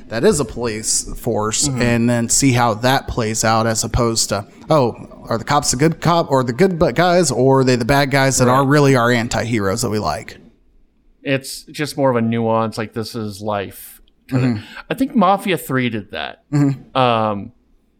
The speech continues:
Speaker 2: yeah, that game came out a few years ago, and I think, yeah, the cops, 'cause you played as a, uh, African American, and they would harass you just to harass you.
Speaker 1: Yeah.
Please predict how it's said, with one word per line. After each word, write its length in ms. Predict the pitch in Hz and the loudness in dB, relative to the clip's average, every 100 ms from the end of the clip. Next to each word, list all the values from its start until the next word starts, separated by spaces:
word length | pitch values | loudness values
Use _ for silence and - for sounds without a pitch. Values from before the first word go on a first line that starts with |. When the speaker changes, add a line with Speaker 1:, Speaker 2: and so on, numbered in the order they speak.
| _ | _
Speaker 2:
yeah, 320 | 139 139 143 | -2 2 4
that 180 | 135 175 | 2 0
game 220 | 196 202 190 | -2 -4 -4
came 180 | 175 | -2
out 120 | 175 139 | 0 0
a 60 | |
few 200 | 135 135 | -4 -6
years 240 | 127 139 123 | -4 -4 -4
ago, 220 | 117 117 | -4 -2
and 80 | 110 | -2
I 100 | 123 | -2
think, 240 | 180 180 | -6 -6
yeah, 140 | - 151 | -2 -2
the 120 | 120 | -2
cops, 420 | 120 131 139 - | -2 0 0 -2
'cause 180 | - 127 | -8 -8
you 80 | 131 | -6
played 260 | - 147 127 | -2 -2 -2
as 160 | 120 | -2
a, 240 | 113 110 104 - - _ _ - | -2 -2 -6 -14 -20 _ _ -2
uh, 40 | |
African 480 | 120 110 120 - 117 | 2 2 0 -2 -4
American, 420 | 107 131 131 113 | 0 0 -2 -6
and 500 | 107 113 107 104 101 - - | -8 -8 -8 -8 -10 -16 -8
they 200 | 120 113 | -6 -4
would 380 | 107 127 160 113 | -4 0 0 0
harass 500 | 110 104 101 - 107 | -4 -6 -6 -8 -14
you 100 | 101 | -12
just 220 | 110 - | -12 -14
to 60 | 104 | -12
harass 480 | 95 104 95 - | -10 -8 -8 -12
you. 60 | - | -12
Speaker 1:
Yeah. 160 | 123 | -10